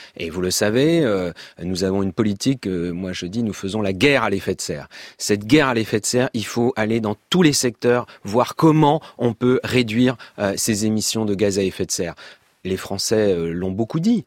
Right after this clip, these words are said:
ces derniers mois. Euh, pourquoi le transport aérien ne contribue pas davantage ? Il n'y a pas de taxe sur le kérosène alors qu'il y a des taxes sur les carburants.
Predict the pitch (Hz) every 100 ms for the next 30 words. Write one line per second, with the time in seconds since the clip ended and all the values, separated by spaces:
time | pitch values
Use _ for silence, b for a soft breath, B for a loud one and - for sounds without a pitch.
0 | _ - 104 101 92 101 104 113 151 165
1 | B B - 90 - 117 - 127 139 135
2 | - 113 - 110 104 104 110 123 127 101
3 | 104 - 101 113 123 123 101 87 110 127
4 | 139 135 113 - B B 92 92 95 -
5 | 104 107 107 - 113 - 113 104 - 110
6 | 104 120 117 113 123 123 110 113 - 113
7 | 110 113 113 123 120 - 117 120 120 135
8 | 123 139 131